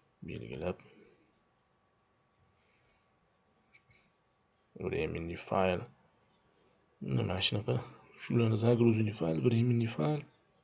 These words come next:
Boyagi загрузка, korzinka, временный fayl biriktiramiz.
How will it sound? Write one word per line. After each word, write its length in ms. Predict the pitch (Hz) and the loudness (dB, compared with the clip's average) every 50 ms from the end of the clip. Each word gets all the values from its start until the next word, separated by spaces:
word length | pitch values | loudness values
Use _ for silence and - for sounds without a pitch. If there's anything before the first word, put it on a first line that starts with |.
| _ _ _ _ _ _ _ _ - - - | _ _ _ _ _ _ _ _ -20 -20 -14
Boyagi 420 | - 127 117 104 101 98 98 101 104 | -12 -8 -4 -4 -2 -2 -4 -4 -2
загрузка, 600 | 110 104 98 104 123 127 123 - - - 120 117 | 0 0 2 2 2 2 2 0 0 0 0 0
korzinka, 680 | 117 113 101 104 107 113 135 139 127 127 120 117 - - - - _ _ - - _ - | 0 -2 -4 -4 -4 -4 -4 -4 -2 -2 -2 -2 -2 -4 -10 -20 _ _ -20 -20 _ -10
временный 540 | 107 104 104 104 107 107 104 101 98 98 98 | -6 -4 -2 0 0 0 -2 -2 -4 -6 -6
fayl 340 | - - 131 135 131 127 117 | -4 -2 0 2 2 2 2
biriktiramiz. 560 | 113 113 110 113 - 113 107 104 101 101 | 2 2 0 0 -2 -2 -2 -2 -2 -4